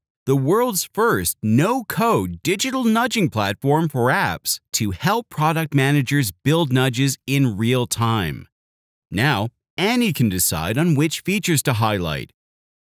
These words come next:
pick suitable design templates, set up the context, schedule the nudge, and just launch it in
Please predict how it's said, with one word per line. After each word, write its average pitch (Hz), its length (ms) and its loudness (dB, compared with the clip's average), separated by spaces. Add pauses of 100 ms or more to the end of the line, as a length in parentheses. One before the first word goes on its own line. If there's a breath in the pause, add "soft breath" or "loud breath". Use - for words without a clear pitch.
(220)
pick 87 260 -6
suitable 147 480 2
design 165 420 0
templates, 82 640 -2 (760)
set 170 260 0
up 135 120 -2
the 98 120 -6
context, 123 840 -2
schedule 190 580 -2
the 262 120 -2
nudge, 135 460 0 (120)
and 120 320 0
just 208 460 0
launch 147 400 2
it 127 160 0 (160)
in 160 240 0